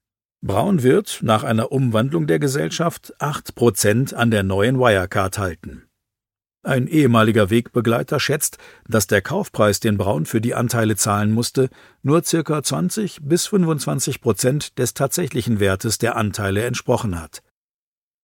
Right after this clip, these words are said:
Es habe noch Stress gegeben, da Herr Braun ursprünglich noch nicht mal die Steuern, die bei dem Deal anfielen, selbst zahlen wollte.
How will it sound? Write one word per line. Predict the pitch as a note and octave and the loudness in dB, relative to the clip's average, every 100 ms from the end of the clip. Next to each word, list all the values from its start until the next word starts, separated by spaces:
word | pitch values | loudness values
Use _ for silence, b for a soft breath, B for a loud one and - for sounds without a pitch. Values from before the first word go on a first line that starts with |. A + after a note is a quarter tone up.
| _ _ _ | _ _ _
Es | - - | -2 0
habe | F3+ F3+ | 4 2
noch | D#3 | 2
Stress | - F2+ - | -2 -4 -2
gegeben, | - G#2+ G2 F#2 G#2+ - _ _ | -2 0 0 -2 -4 -6 _ _
da | - A#2 A2 | 0 2 2
Herr | A2+ G2+ | 0 0
Braun | G2 A2+ C#3 - | 0 0 0 -2
ursprünglich | B2 G2+ - G#2+ B2+ C3+ - B B | 0 0 0 0 2 0 -4 B B
noch | - A2 | -2 0
nicht | C3 E3+ - | 2 0 0
mal | B2+ | -2
die | A2 G2+ | 0 -2
Steuern, | - E3 F3 B2 G#2 | -2 -2 0 0 0
die | A2 | 2
bei | G#2+ | 2
dem | G#2 G2+ | 2 0
Deal | G#2 G#2+ | 0 -2
anfielen, | - G#2+ F#2+ - A#2 B2 | -2 -4 -4 -4 -2 0
selbst | G#2+ G2+ - - | 2 0 0 -2
zahlen | G2 F#2+ F2 | -2 -2 -4
wollte. | E2+ D2 F2 - | -8 -8 -12 -12